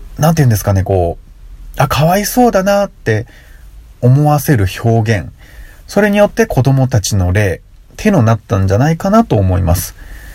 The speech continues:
で、まあ、二人の、先ほど話戻るんですけれども、二人の意識が重なり合って、その子供たちが当選簿する姿を目撃する。でも、突っ切った後で、まあ、ぶつかっ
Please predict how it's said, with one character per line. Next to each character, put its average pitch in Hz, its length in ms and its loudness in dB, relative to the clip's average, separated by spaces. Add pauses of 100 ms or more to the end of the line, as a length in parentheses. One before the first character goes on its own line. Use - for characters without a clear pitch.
(840)
で、 226 80 0
ま 226 80 4
あ、 - 20 0
二 175 200 -2
人 170 120 -2
の、 127 240 -2 (320)
先 - 140 2
ほ 117 80 0
ど 90 120 -6
話 101 300 0
戻 98 180 4
る 107 100 2
ん 101 40 2
で 101 80 2
す 98 100 -4
け 139 120 -2
れ 139 80 2
ど 156 120 0
も、 175 140 -2
二 160 240 2
人 175 100 -2
の 160 200 -2
意 185 100 0
識 - 320 0
が 165 120 2
重 165 240 0
な 170 120 4
り 165 100 2
合 170 80 4
っ 170 40 -10
て、 190 260 0
そ - 180 -2
の 113 160 2 (640)
子 117 100 -2
供 110 180 -2
た 92 100 -4
ち 101 100 -6
が 92 80 -4
当 110 140 -2
選 107 180 -4
簿 92 80 0
す 90 140 0
る 82 160 -2 (280)
姿 127 300 -2
を 175 60 0
目 110 240 0
撃 98 200 0
す 104 100 0
る。 139 80 0
で 233 80 6
も、 233 140 2 (260)
突 - 160 0
っ - 20 -12
切 - 140 0
っ 240 40 2
た 117 160 0
後 104 160 -4
で、 98 240 -2 (160)
ま 156 120 4
あ、 107 120 0 (540)
ぶ 127 120 4
つ - 160 -6
か - 180 -2
っ 127 40 -2